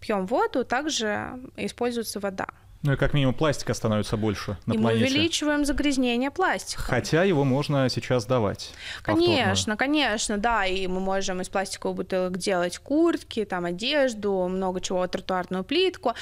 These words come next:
Speaker 1: Но тем не менее, если можно этого не делать, то лучше этого не делать. Потому что питьевая вода во многих городах, в большинстве городов России, она безопасна. И в основном, м, нет никаких, кроме конкретных вот наших предпочтений,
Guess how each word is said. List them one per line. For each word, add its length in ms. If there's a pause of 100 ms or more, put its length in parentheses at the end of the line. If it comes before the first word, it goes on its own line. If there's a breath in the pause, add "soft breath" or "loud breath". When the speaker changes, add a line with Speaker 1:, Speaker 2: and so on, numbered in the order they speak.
(160 loud breath)
Speaker 1:
Но 80
тем 240
не 80
менее, 440 (200 loud breath)
если 440
можно 440
этого 300
не 220
делать, 720
то 60
лучше 380
этого 200
не 220
делать. 480
Потому 320
что 460
питьевая 400
вода 640
во 120
многих 360
городах, 480
в 40
большинстве 480
городов 380
России, 260
она 120
безопасна. 880 (360 loud breath)
И 540 (260 loud breath)
в 140
основном, 1160
м, 380
нет 200
никаких, 680
кроме 340
конкретных 800
вот 160
наших 300
предпочтений, 920